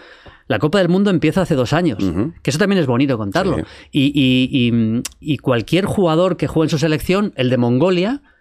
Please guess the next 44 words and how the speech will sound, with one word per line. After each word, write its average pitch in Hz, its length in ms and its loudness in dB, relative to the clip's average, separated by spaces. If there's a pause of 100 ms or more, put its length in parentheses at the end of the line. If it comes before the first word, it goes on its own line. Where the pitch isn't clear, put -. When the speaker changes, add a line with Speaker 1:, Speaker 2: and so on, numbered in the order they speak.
(540)
Speaker 1:
sabe 156 320 0
que 170 100 0
puede 165 300 0
ganarla. 139 440 -2 (200)
Sabe, 151 380 0
desde 127 260 -6
el 104 40 -8
punto 147 200 0
de 139 60 0
vista, 151 360 -2
eh, 131 240 -2 (520)
es, 123 200 -8
es - 140 -4
irreal, 156 420 0
pero, 120 200 0
pero 110 160 -2
Speaker 2:
Ah. - 20 -4
Speaker 1:
tiene 151 160 0
alguna 151 260 0
posibilidad. 147 400 0
Pero, 110 260 -6
Speaker 2:
Ah. - 80 -20
Speaker 1:
entonces 113 380 -10
hay 127 80 0
selecciones 151 420 -2
que - 100 -2
han 131 60 2
ido 131 120 2
clasificándose 147 640 0
y 139 80 0
las 131 180 0
eliminatorias 120 420 0
de 185 60 0
la 165 80 0
Copa 156 180 0
del 139 100 2
Mundo, 165 260 0 (300)
sobre 117 240 0
todo 147 320 2
en 131 160 0
concacaf, 123 600 -2
en 113 100 -4
Centroamérica, 120 580 -2
Speaker 2:
Ujú. 98 320 -2